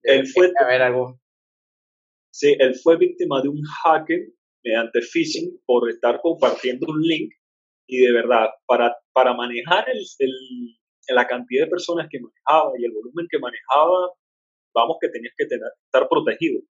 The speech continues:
Speaker 2: Claro.
Speaker 1: Entonces ya a nivel de caer de un phishing a eso, a esas alturas ya de verdad que es delicado. Y ahí es cuando vemos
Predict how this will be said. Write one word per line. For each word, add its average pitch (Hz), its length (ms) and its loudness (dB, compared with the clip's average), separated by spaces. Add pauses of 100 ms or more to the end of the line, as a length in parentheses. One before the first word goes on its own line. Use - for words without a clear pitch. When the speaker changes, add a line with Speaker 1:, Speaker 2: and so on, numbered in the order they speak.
(580)
Speaker 2:
Claro. 110 160 -18
Speaker 1:
Entonces 123 400 -4
ya 139 100 0
a 139 40 -8
nivel 135 280 0
de 143 120 0
caer 123 240 0
de 147 60 -2
un 143 120 -12
phishing 120 400 -10
a 117 100 -2
eso, 139 460 0
a 113 60 0
esas 147 200 -4
alturas 147 440 -4
ya 123 80 -2
de 120 140 -6
verdad 120 360 -2
que 120 360 -4 (540)
es 117 100 -8
delicado. 120 500 0 (440)
Y 113 60 0
ahí 113 120 4
es 117 80 -6
cuando 135 280 2
vemos 123 340 -2